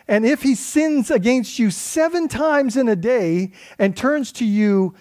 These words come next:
seven times saying, 'I repent,' you must forgive him." There's a lot here in this small context,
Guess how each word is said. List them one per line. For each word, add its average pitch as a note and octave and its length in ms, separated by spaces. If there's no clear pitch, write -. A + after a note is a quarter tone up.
seven D#4 600
times G#3 420
saying, G3 720
'I F3 80
repent,' F3+ 560
you D3+ 120
must D#3 280
forgive C3+ 300
him." D3+ 140
There's F3+ 200
a D3+ 40
lot D#3+ 360
here E3 520
in D3 80
this D3 140
small F3 360
context, D3+ 720